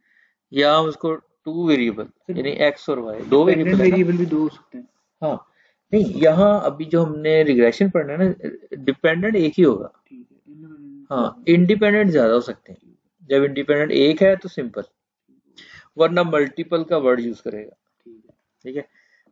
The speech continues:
Speaker 1: तो उसकी एक टर्मिनोलॉजी सिखा रहा है पहले chapter में कि उसको simple कहा जाएगा अगर आपके पास एक ही independent हो और एक dependent हो। फिर आगे further देखें,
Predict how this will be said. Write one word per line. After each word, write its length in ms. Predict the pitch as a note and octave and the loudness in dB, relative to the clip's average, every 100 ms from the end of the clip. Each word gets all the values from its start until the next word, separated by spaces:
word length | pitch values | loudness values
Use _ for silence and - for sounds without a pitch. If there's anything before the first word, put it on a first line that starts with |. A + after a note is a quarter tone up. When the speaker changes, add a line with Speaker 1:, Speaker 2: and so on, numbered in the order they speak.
| - | -14
Speaker 1:
तो 60 | |
उसकी 300 | F#3+ D#3 - | -10 -8 -2
एक 120 | F3 - | -2 2
टर्मिनोलॉजी 580 | F#3 F3 F3 F3 F#3 F#3 | 0 2 2 2 2 -2
सिखा 440 | - F#3 C#3 A#2+ | -4 -8 -4 -2
रहा 100 | A#2+ | -2
है 60 | B2+ | -2
पहले 280 | - B2 B2 | -4 -6 -4
chapter 340 | A#2 - A#2+ | -6 -6 -14
में 200 | A#2 B2 | -14 -18
कि 140 | C3 | -20
उसको 220 | B2+ - B2 | -20 -20 -20
simple 800 | - C#3 B2 - B2+ B2+ B2+ - - | -12 -10 -10 -8 -6 -6 -8 -14 -12
कहा 220 | A#2+ A2+ | -4 -4
जाएगा 360 | A2+ A2+ A2+ A#2+ | 0 0 2 0
अगर 460 | - A#2 B2+ B2+ - _ _ _ - | -2 -8 -6 -8 -10 _ _ _ -4
आपके 260 | A#2+ - - | -4 -4 -6
पास 240 | C3 B2 A#2+ - | -2 -2 -6 -4
एक 300 | B2+ C3+ E3 G3 | 2 2 2 0
ही 80 | |
independent 600 | F3+ E3 E3+ E3 D#3+ D#3+ E3 | 0 0 -2 -4 -6 -6 -6
हो 300 | E3 D#3+ B2 | -6 -6 -4
और 120 | A#2 | 0
एक 220 | A#2 A2 - | -2 -4 -10
dependent 440 | A#2 - - - _ | -14 -14 -18 -20 _
हो। 100 | _ _ | _ _
फिर 100 | - - | -16 -2
आगे 180 | B2 A#2+ | 0 0
further 300 | A#2 B2+ C#3 | -2 -2 -2
देखें, 280 | C#3 C#3 | -4 -6